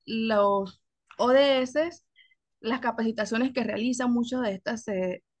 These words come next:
eh, hace dentro de adesba, pues prestan el ce-, recinto para reunir a los jóvenes, a los adultos. Aquí hay ejemplo de las jornadas de limpieza, de las donaciones que hacen, las ferias y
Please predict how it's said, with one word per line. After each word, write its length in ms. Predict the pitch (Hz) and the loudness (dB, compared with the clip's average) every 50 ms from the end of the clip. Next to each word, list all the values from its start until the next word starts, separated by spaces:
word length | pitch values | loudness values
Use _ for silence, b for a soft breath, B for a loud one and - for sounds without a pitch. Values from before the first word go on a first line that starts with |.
| _ _ _ _ _ _ _ _ _ - | _ _ _ _ _ _ _ _ _ -10
eh, 220 | - 196 185 180 - | -6 -4 -4 -2 -2
hace 280 | 196 214 220 - 247 233 | -2 -2 -2 -2 -2 0
dentro 320 | 240 240 247 247 247 247 | 0 0 0 0 -2 -2
de 120 | 233 196 | -2 -2
adesba, 600 | 180 175 175 202 214 220 226 - 233 262 311 330 - _ B B B B _ | -4 -4 -2 -2 -2 -2 -2 -2 -2 -2 -2 -2 -4 _ B B B B _
pues 180 | - 220 214 214 _ | -2 -2 -2 -2 _
prestan 560 | - 247 254 247 240 247 - - 262 269 254 - | -2 0 0 0 -2 -2 -2 -2 -2 -2 -2 -2
el 460 | - 208 202 196 196 196 190 190 - _ | -2 -2 -2 0 -2 -2 -4 -6 -8 _
ce-, 200 | - - - 220 214 | -16 -12 -12 -10 -8
recinto 560 | 202 202 202 196 185 - 240 240 240 254 247 | -6 -6 -6 -6 -4 -2 -2 -2 -2 -2 -4
para 220 | - 233 196 175 | -4 -4 -4 -4
reunir 320 | 175 185 175 185 190 196 220 | -4 -4 -4 -4 -4 -4 -2
a 80 | 233 | -2
los 120 | 240 214 180 | -2 -4 -2
jóvenes, 760 | 196 233 240 262 269 277 269 269 269 269 262 262 262 247 - | -2 0 2 2 2 2 2 2 0 0 0 0 -2 -4 -4
a 80 | - 196 | -6 -4
los 120 | 185 190 185 185 185 | -4 -4 -4 -4 -4
adultos. 680 | 190 220 254 277 277 254 - - 254 254 254 262 254 B B B B B B B B B B B | -2 -2 -2 -2 -2 -4 -4 -2 0 0 0 0 -2 B B B B B B B B B B B
Aquí 280 | - 220 226 220 233 226 | 0 0 0 0 0 0
hay 100 | 220 240 | 2 2
ejemplo 400 | 247 247 254 247 240 240 247 254 | 0 0 0 0 -2 0 0 0
de 60 | 254 | 0
las 140 | 240 220 196 | 0 0 0
jornadas 480 | 202 202 190 196 196 196 196 202 208 202 | 0 0 0 0 2 2 2 2 0 -2
de 100 | 202 196 | -4 -6
limpieza, 960 | 202 202 214 - - - 302 294 277 269 262 262 - 269 254 247 247 240 - | -6 -8 -10 -8 -2 0 2 4 4 4 2 0 0 0 2 2 2 0 0
de 120 | - 214 208 | 0 -2 -2
las 160 | 202 202 196 | -2 -4 -4
donaciones 480 | 196 196 196 185 - 190 196 208 208 - _ | -6 -4 -6 -4 -4 -4 -4 -4 -6 -6 _
que 100 | - - | -6 0
hacen, 420 | 214 226 233 240 247 240 247 247 226 | 2 4 6 6 4 4 2 0 0
las 140 | 196 180 - _ | -2 -4 -6 _
ferias 600 | - 240 240 254 262 247 247 247 254 254 254 247 - | -4 -2 0 0 0 0 0 -2 -2 -2 -2 -6 -8
y 160 | - 208 185 | -12 -12 -12